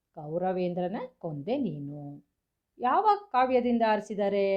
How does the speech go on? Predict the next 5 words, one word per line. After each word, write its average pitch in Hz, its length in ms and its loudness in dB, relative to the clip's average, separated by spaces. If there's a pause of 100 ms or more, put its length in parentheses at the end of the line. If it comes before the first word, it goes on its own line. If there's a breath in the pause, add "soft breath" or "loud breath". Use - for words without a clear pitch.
(160)
ಕರ್ನಾಟಕ 185 1000 -8
ಭಾರತ 190 480 -2 (480)
ಕಥಾಮಂಜರಿ. 156 1400 -6 (600)
ಲೇಖಕರು 247 440 0
ಯಾರು? 254 480 4